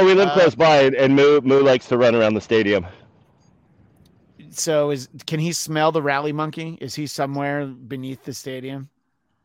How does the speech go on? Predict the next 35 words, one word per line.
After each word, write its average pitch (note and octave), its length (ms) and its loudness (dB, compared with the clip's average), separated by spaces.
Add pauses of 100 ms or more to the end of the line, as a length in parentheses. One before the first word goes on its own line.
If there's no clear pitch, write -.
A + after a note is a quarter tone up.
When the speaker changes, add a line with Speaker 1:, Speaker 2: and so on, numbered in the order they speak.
(140)
Speaker 2:
<laughs> - 80 0 (1400)
Speaker 1:
Yeah, C3 200 4
he's A2+ 160 2
not A#2+ 180 0
here G#2+ 160 2
either. F#2+ 240 2 (100)
He's G2+ 140 -8
with G#2+ 140 -2
Shohei. F#2 420 0 (800)
Speaker 2:
Oh. G2+ 380 -16 (200)
<laughs> - 60 -2 (680)
Speaker 1:
It's A#2+ 180 -2
with C#3 140 2
Shohei's, B2+ 500 2
it's A#2 320 -2
in B2+ 80 -4
Shohei's A#2 420 0
contract G#2 480 -2
to G#2 100 -4
have G2 140 -2
the G2 80 -6
rally G2 280 -2
monkey G2 320 -6
with G2 200 -4
him F#2+ 100 -6
during F#2 180 -4
the F2+ 80 -4
holidays. F2 460 -4 (600)
Speaker 2:
I - 100 -12
think B3 200 -14
that's C3 200 -10
probably, G#2+ 680 -16
uh, G2 280 -18
that's A#2+ 160 -20
probably, G#2 760 -16